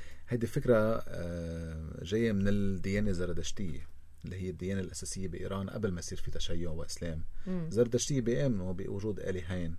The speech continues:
Speaker 1: واحد منيح وواحد مش منيح، وفي صراع بيناتهم كل وقت. آه، وعلى فكرة كل الديانات تبع، آه، آسيا الصغرى ومنطقة، آه، شمال العراق، الأناضول، آه، اشتهرت فيها كتير ديانات خلطت بين كل هالمفاهيم هيدي، يعني،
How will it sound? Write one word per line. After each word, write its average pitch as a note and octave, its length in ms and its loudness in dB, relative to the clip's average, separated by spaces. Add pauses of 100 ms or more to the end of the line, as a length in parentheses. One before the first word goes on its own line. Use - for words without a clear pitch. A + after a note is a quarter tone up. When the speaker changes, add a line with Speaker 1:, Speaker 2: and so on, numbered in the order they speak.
(280)
Speaker 1:
واحد - 300 2
منيح F2 180 0
وواحد E2+ 180 0
مش - 180 0
منيح، F2+ 140 2
وفي F2 120 2
صراع F2 280 2
بيناتهم E2+ 400 2
كل E2 200 0
وقت. - 360 -6 (640)
آه، F2 680 -2
وعلى E2 400 -6
فكرة A2+ 260 0
كل B2+ 260 2
الديانات G2+ 440 0
تبع، E2+ 380 -2 (100)
آه، D#2+ 840 -6 (300)
آسيا F#2+ 260 -6
الصغرى E2+ 680 -4
ومنطقة، D#2 1040 -6 (220)
آه، D#2+ 240 -4
شمال F#2 320 -4
العراق، F#2 500 -2
الأناضول، F#2+ 600 -2 (500)
آه، G2 500 -4
اشتهرت C#3 300 2
فيها C#3 200 4
كتير C#3 220 2
ديانات A2 380 4
خلطت C3 340 2
بين F#2 180 -2
كل A#2+ 180 0
هالمفاهيم F#2+ 520 -2
هيدي، D#2+ 280 -6
يعني، D2+ 720 -8